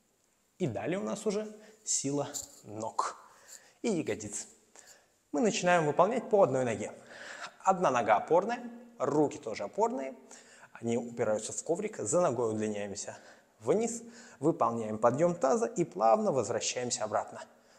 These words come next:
Выдох и на вдохе плавно обратно. Три. Выдох. Четыре.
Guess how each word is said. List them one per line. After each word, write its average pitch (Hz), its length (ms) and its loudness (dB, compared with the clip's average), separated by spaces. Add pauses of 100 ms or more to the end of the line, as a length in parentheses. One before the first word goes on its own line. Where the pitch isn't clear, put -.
(140)
Выдох 180 480 2 (460)
и 170 80 -6
на 139 140 0
вдохе 190 380 2
плавно 117 460 6
обратно. 107 480 -2 (880)
Три. - 540 -2 (2000)
Выдох. 127 360 0
Четыре. - 680 2